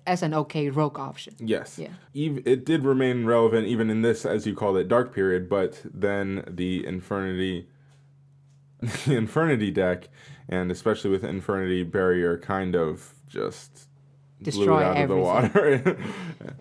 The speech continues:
Speaker 2: Blew
Speaker 1: A,
Speaker 2: everything out of the water,
Speaker 1: a,
Speaker 2: to be
Speaker 1: a,
Speaker 2: honest.
Speaker 1: a solemn, a, a almost solemn judgment with n-, with just, like, there's a cost, but, like, you always will have Infernity on your field.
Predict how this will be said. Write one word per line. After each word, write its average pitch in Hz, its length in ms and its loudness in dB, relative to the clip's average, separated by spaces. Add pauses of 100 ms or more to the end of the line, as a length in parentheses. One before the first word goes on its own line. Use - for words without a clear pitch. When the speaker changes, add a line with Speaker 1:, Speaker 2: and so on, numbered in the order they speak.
(200)
Speaker 2:
Blew 113 220 4
Speaker 1:
A, - 40 8
Speaker 2:
everything 104 280 2
out 90 100 0
of 87 60 0
the 87 80 0
water, 85 160 -2
Speaker 1:
a, 180 80 -4
Speaker 2:
to 175 80 -6
be 64 80 -6
Speaker 1:
a, - 20 -2
Speaker 2:
honest. 190 180 -4
Speaker 1:
a 180 100 0
solemn, 247 600 0
a, 160 240 -4
a 160 140 0
almost 233 480 0
solemn 190 340 0
judgment 151 460 -4
with 135 200 -6
n-, 143 240 -10 (360)
with 147 340 -4 (140)
just, - 420 -4
like, 160 260 -6
there's 247 300 0
a 190 60 2
cost, 214 440 2
but, 190 120 -2
like, 175 180 0
you 202 80 2
always 214 380 0
will 185 80 0
have 180 180 2
Infernity 175 500 0
on 156 120 -4
your 151 100 -4
field. 156 280 -4